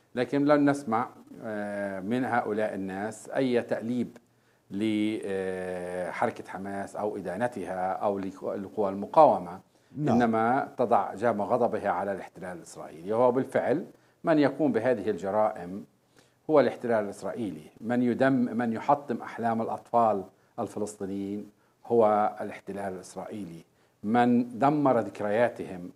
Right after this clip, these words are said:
Speaker 1: ومنازلهم وألعابهم وكتبهم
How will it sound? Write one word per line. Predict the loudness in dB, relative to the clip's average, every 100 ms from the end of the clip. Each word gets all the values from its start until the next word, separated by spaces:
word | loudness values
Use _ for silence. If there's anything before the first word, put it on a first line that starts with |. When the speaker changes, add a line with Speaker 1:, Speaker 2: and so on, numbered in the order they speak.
| -6
Speaker 1:
ومنازلهم | -4 -2 -2 -2 -2 -2 -2 -6
وألعابهم | -6 -6 -4 0 0 0 -8 -10 -14 _ -20 -20 _ -4
وكتبهم | -2 0 0 0 -4 -8 -8